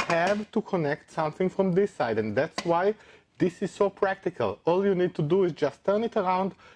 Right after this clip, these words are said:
and you can connect your stuff to it without any issues. Well, we know it's made of aluminum, and we see it's got a nice curvature here, and it's got those rubber feet so it doesn't really move, and we know that we can put it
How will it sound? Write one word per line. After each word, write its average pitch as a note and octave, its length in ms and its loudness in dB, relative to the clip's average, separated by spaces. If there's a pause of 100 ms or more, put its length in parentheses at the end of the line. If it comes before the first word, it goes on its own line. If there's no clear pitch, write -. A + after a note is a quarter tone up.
(120)
and D#3 120 2
you E3 60 0
can E3 180 -4
connect C3+ 360 -4
your C3+ 100 2
stuff - 360 -4
to C#3 140 2
it C#3+ 160 -2 (240)
without B2 440 0 (260)
any A2 440 -2
issues. G2 560 -8 (640)
Well, F3 220 2 (400)
we G3+ 120 2
know C#4 140 2
it's - 140 -4
made D#3+ 160 0
of - 100 -6
aluminum, G2+ 540 -2 (640)
and F3 260 0
we D3+ 60 2
see - 160 0
it's C#3 160 -2
got B2+ 180 -2
a A#2 60 -2
nice C3 640 -2
curvature G#2 580 -4
here, A2+ 340 -2 (960)
and F#3 220 2
it's D3+ 180 -2
got C3+ 220 0
those B2+ 200 0
rubber C3+ 340 2
feet A3 280 -4
so F3 80 0
it C#3+ 100 0
doesn't C3 340 -4
really A2 180 0
move, A#3+ 380 0 (360)
and G3 220 2
we G3+ 100 4
know F#3+ 200 2
that F#3+ 180 -4
we D#3+ 80 -2
can C#3+ 200 -2
put - 260 -2
it - 240 -2